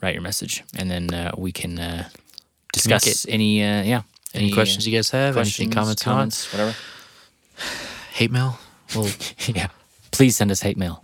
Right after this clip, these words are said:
Speaker 2: yeah, actually do send us. If you hate what we're saying, please send us something. I would love to talk about it.
Speaker 1: Yeah.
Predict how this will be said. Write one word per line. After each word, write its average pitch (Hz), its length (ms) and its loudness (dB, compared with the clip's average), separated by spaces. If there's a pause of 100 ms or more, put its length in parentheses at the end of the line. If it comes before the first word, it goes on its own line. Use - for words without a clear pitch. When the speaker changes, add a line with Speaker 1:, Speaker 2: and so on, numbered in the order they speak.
Speaker 2:
yeah, 107 180 0
actually 120 380 2
do 101 360 2
send 95 300 0
us. - 240 0
If - 180 0
you 131 200 4
hate 107 320 2
what 117 120 2
we're 107 120 0
saying, 95 500 2
please 98 480 2
send - 260 -2
us - 120 0
something. - 420 -2
I 101 140 2
would 98 180 0
love 104 840 4
to - 100 -2
talk - 200 -2
about 60 240 0
it. - 120 -4 (1200)
Speaker 1:
Yeah. 104 180 2